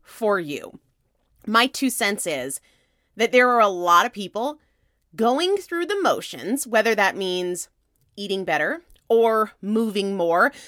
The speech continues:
checking the box of, "I got a workout in," but they're not getting results. Whether it's either two steps forward, two steps back, or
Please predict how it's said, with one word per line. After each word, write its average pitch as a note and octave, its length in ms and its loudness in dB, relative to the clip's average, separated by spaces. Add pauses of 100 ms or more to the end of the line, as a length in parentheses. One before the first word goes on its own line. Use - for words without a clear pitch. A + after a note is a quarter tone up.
(140)
checking D4+ 460 -2
the B3 60 0
box A#3+ 360 4
of, F#3 220 0 (100)
"I G3+ 140 6
got F#3+ 200 4
a F3 60 2
workout F#3 520 2
in," D3+ 280 -4 (1040)
but F#3+ 220 -4
they're F#3+ 140 -4
not F#3 480 -2 (480)
getting C#3+ 480 -6 (280)
results. D#3+ 800 -6 (580)
Whether D4+ 460 0
it's - 280 -6
either A#3+ 340 0
two E4+ 240 -6
steps - 280 -4
forward, B3 400 -2
two B3 180 -4
steps - 340 -4
back, F3 400 0 (360)
or B3 460 6